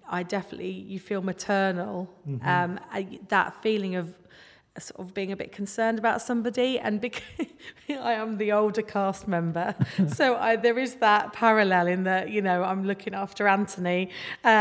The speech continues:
Speaker 1: as well. You know, like, he forgot his towel, so I've lent him a towel, <laughs> things like that.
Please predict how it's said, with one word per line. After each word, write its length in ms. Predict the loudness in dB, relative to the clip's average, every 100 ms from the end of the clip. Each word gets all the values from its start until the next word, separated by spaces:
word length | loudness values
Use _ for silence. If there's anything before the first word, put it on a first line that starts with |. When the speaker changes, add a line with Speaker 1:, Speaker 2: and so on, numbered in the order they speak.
| 6 6
Speaker 1:
as 260 | 4 4
well. 300 | 6 6 6
You 160 | 4 4
know, 160 | 4
like, 160 | 2 -2
he 80 | -8
forgot 260 | -6 -6
his 140 | -6 -8
towel, 480 | -6 -2 -2 -2 -4
so 240 | -4 -4
I've 120 | -4
lent 200 | -6 -8
him 100 | -8
a 60 | -8
towel, 540 | -2 0 0 2 4
<laughs> 360 | 6 6 4 0 -2 2 4
things 240 | 4 6
like 220 | 8 8
that. 340 | 10 10 8